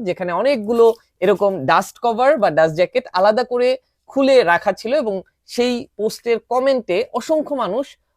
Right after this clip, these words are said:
অসংখ্য রকমের রিপ্লাই আসলে দিয়েছেন। তো আমি ভাবলাম যে ওকে, why not ডাস্ট জ্যাকেট নিয়ে আপনাদের সাথে একটু শেয়ার করি বা একটু কথা বলে আরেকটু বোঝার চেষ্টা করি।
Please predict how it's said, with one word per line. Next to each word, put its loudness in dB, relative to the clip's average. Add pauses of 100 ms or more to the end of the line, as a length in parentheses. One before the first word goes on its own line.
(140)
অসংখ্য -2
রকমের 0
রিপ্লাই 0
আসলে -6
দিয়েছেন। -2 (360)
তো 4
আমি 2
ভাবলাম 0
যে 0
ওকে, 0 (340)
why 6
not 0 (120)
ডাস্ট 0
জ্যাকেট 0
নিয়ে -4
আপনাদের -4
সাথে -6 (120)
একটু -6
শেয়ার -2
করি -4
বা 2
একটু -6
কথা -2
বলে -2
আরেকটু -2
বোঝার 0
চেষ্টা -8
করি। 0